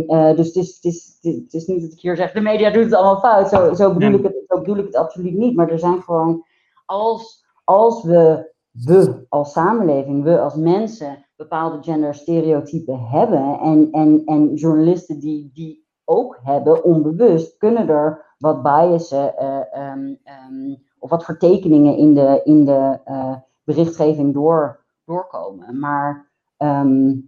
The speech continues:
Speaker 1: ja, dat is denk ik ook een beetje aan de media misschien zelf om, eh, daarop te reflecteren en hun rol daarin.
Speaker 2: Oké, nou in ieder geval bedankt voor de helderheid die jij daarin, eh, een beetje geeft. Ja, eh,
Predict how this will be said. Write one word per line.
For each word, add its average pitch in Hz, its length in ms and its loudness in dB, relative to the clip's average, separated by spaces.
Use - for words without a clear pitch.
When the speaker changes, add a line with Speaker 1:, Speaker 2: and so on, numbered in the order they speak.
Speaker 1:
ja, - 400 -2
dat 156 180 0
is 160 80 -8
denk 165 200 4
ik 165 100 -2
ook 160 120 4
een 175 80 2
beetje 165 260 2
aan 151 120 0
de 165 60 4
media 160 380 2
misschien 165 320 -4
zelf 175 360 -4
om, 160 280 -14
eh, 160 340 -4
daarop 151 400 -2
te 151 100 -12
reflecteren 135 720 -8
en 135 180 -4
hun 139 140 -6
rol 120 240 -6
daarin. - 480 -20
Speaker 2:
Oké, 123 320 -16
nou 123 220 -10
in 127 60 -8
ieder 139 160 -4
geval 143 180 -6
bedankt 131 320 -4
voor 139 120 -4
de 127 100 -4
helderheid 120 500 -4
die 120 120 -6
jij 120 160 -4
daarin, 110 420 -10
eh, 110 200 -14
een 110 60 -16
beetje 113 280 -8
geeft. - 460 -10
Ja, 135 320 4
eh, 131 400 2